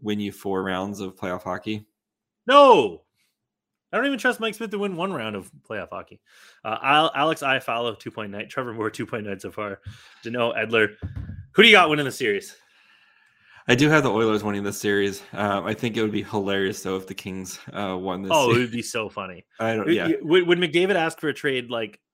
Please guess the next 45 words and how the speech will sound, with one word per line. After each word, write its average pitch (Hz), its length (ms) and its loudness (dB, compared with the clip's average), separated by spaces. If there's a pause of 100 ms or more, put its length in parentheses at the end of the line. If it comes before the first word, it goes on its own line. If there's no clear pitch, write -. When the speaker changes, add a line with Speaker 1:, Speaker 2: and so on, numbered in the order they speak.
(480)
Speaker 2:
as 120 140 -6
Speaker 1:
The - 60 0
Speaker 2:
soon - 60 -2
as - 60 -2
the 101 40 -4
Speaker 1:
next 101 100 -6
Speaker 2:
buzzer 175 220 2
Speaker 1:
day. 196 60 2
Speaker 2:
goes, 220 280 6
or, 147 120 0
like, 123 200 0
the 113 80 -4
next 113 280 -2
day? 92 180 -12 (140)
Speaker 1:
The 123 120 0
next 107 280 -2
day. 73 300 -8 (200)
He's 110 160 -6
gotta 110 160 2
clear 98 220 -2
out 82 80 -4
his 80 120 -8
locker 92 300 -8
<laughs> - 0 -
first, - 600 -6
so. 170 360 -2 (600)
Speaker 2:
Never 113 440 -8
to - 120 -10
return. 151 380 -10 (260)
Speaker 1:
Yes. 101 460 -2
Um, 113 760 4 (1000)
yeah, 139 160 0
I 139 60 6
do 147 140 6
have 151 120 4
the 123 100 0
Oilers. 107 500 0
They 107 380 2
are, 104 960 -2
they, 107 260 2
when 117 120 -4
you 120 100 0
have 113 140 0
Connor 107 180 -2
McDavid 98 520 -6